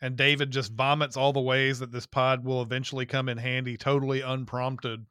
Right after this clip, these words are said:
And, uh, that's where his headspace was on that. <laughs> It's like, you know, "Activation, <laughs> activate exposition droid." I think I said it, and then they added effects to it afterwards to make it sound like it was a droid, I believe,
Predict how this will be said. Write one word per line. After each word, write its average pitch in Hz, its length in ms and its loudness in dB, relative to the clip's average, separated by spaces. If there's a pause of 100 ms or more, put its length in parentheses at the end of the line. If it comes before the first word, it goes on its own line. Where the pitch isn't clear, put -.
(160)
And, 123 320 -4
uh, 120 180 -2
that's 127 240 -4
where 139 200 2
his 123 240 0
headspace 117 600 -6
was 120 180 -4
on 117 220 -4
that. 117 400 -4
<laughs> 120 360 -8
It's 127 260 -2
like, 123 320 -4
you 123 200 -6
know, 120 100 -4
"Activation, 160 840 2
<laughs> 165 200 2
activate 170 380 2
exposition 143 720 0
droid." 131 400 2 (520)
I 151 160 4
think 185 300 -2
I 151 200 4
said 156 340 2
it, 143 260 4
and 131 140 -2
then 135 160 0
they 139 400 2
added 135 400 2
effects 127 600 2
to 127 280 0
it 120 140 -6 (220)
afterwards 117 1120 -2
to 127 100 -6
make 123 240 -2
it 127 100 -12
sound 123 320 -4
like 120 240 -4
it 123 80 -12
was 120 160 -8
a 117 40 -8
droid, 117 580 -2
I 113 100 -4
believe, 117 540 -8